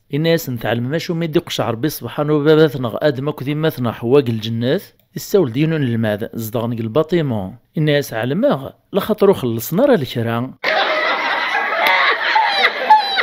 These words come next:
يونون الماذ يقفال يخص القرايا يسقسا ثيدوس الماذيس. الناس داشي قلان النيو سنتيلتر.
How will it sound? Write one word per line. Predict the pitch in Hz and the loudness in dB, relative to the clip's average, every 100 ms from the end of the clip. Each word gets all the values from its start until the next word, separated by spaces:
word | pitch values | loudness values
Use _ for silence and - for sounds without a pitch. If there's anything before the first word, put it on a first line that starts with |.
| - 807 880 880 - - 427 440 - - | 0 2 2 0 -2 0 0 0 -4 -2
يونون | 180 202 196 160 | 0 2 2 2
الماذ | 120 131 170 | 2 2 0
يقفال | 127 117 - - 175 120 | 0 -4 -8 0 0 2
يخص | 123 - 160 - 135 | -2 -4 -10 -10 -8
القرايا | 120 113 - 123 135 185 214 | -8 -6 -4 0 0 2 0
يسقسا | - 175 - - - 156 | -4 -8 -8 -12 -4 -2
ثيدوس | 175 180 180 - | -2 -2 -4 -4
الماذيس. | 127 120 147 117 113 117 - - _ _ | -2 0 0 0 -4 -8 -18 -20 _ _
الناس | 143 160 | -2 -2
داشي | 143 196 226 | -2 -4 -2
قلان | 135 147 202 | -2 -2 0
النيو | 135 147 165 | -2 -2 -2
سنتيلتر. | 151 165 156 165 151 117 113 110 | -4 -6 -4 -2 0 0 -2 -6